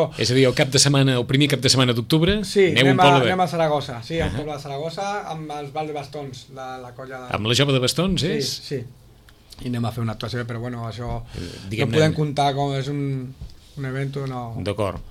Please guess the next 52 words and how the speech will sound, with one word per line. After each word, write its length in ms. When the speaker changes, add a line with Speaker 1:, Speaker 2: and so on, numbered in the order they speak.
Speaker 1:
una 160
qüestió 240
de 80
mes 160
a 60
mes. 260
Speaker 2:
Sí, 380
una 140
qüestió 220
de 60
mes 80
a 60
mes, 180
perquè 200
després 260
sí 140
que 40
el 80
diumenge 300
tenim 180
l'actuació, 520
l'actuació 480
a 180
Sants, 440
amb 140
el 80
Castell 240
de 100
Sants, 280
i 40
després 260
tenim 180
Cornellà 440
i 40
després 320
la, 260
la 140
diada 240
nostra. 380
Speaker 1:
Mhm. 160
Speaker 2:
O 80
sigui, 220
de, 140
teni-, 240
de 100
tindre 340
temps 220
en 120
tenim 280
Speaker 1:
D'acord. 400
Speaker 2:
per, 140
per 20